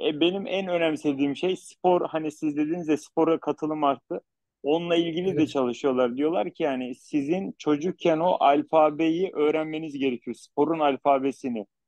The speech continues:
Speaker 1: Çünkü paternler var, hareket paternleri var. Onun üzerine bu sportif hayatınızı inşa etmeniz gerekiyor. Eğer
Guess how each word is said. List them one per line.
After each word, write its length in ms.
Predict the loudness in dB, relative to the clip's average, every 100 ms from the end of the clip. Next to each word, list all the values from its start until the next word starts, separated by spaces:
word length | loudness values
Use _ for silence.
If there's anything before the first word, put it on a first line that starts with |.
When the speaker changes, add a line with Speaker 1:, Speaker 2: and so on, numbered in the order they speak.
| _ -10
Speaker 1:
Çünkü 280 | -10 -10
paternler 580 | -2 0 2 0 2 0
var, 220 | 2 2
hareket 440 | 2 -2 -4 -6 -4
paternleri 520 | -2 0 0 0 0
var. 140 | 0 -2 _ _ _ -2
Onun 200 | 0 0
üzerine 480 | 2 4 4 2 0
bu 80 |
sportif 480 | -2 2 2 2 0
hayatınızı 580 | 4 6 6 2 -4 -2
inşa 360 | -2 -2 0 0
etmeniz 440 | 0 -4 -6 -4
gerekiyor. 480 | -2 0 -2 -4 -8 _ _ _ _
Eğer 240 | 2 4